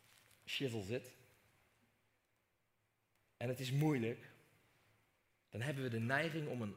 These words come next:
onvolledig en vertekend beeld van God te schetsen.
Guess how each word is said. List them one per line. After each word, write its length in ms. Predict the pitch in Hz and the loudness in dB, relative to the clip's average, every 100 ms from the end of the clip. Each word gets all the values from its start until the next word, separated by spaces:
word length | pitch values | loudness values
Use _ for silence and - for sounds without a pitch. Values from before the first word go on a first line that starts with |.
| - | -4
onvolledig 840 | 202 202 143 135 135 127 127 - - - - - - | -2 0 2 2 2 0 -2 -8 -18 -20 -20 -20 -8
en 120 | 120 | -6
vertekend 600 | 110 - 175 185 143 101 | -6 0 2 2 0 -4
beeld 360 | 104 113 113 - - - _ _ _ _ _ - | -4 -4 -6 -14 -20 -20 _ _ _ _ _ -8
van 160 | 117 | -6
God 180 | - 170 | -4 -6
te 80 | 120 | -6
schetsen. 400 | - 98 - | -8 -8 -14